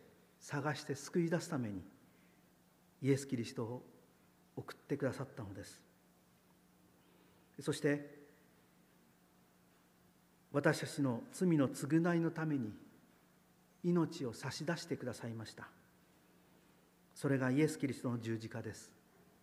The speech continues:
私たちの人生の過ちを償うために十字架で命を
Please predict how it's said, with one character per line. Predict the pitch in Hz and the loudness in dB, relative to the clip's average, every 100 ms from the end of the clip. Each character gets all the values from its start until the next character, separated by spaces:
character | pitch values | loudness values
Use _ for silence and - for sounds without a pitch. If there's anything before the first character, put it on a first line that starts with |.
| _ _ _ - _ - _ _ _ | _ _ _ -20 _ -20 _ _ _
私 | - 131 135 | -2 2 0
た | 131 | 0
ち | |
の | 123 | -2
人 | 120 156 | 2 2
生 | 151 127 | 4 2
の | 120 139 | 4 4
過 | 147 | 4
ち | 143 143 | 2 0
を | |
償 | 131 139 147 160 | -2 -2 0 2
う | 143 | 0
た | 123 | -2
め | 107 | -6
に | 98 92 - - - - - - | -10 -16 -20 -20 -20 -20 -20 -14
十 | 113 143 | -2 0
字 | 139 | 0
架 | 143 131 | -2 0
で | 156 180 | 0 2
命 | 185 165 - | 2 2 2
を | 123 | -2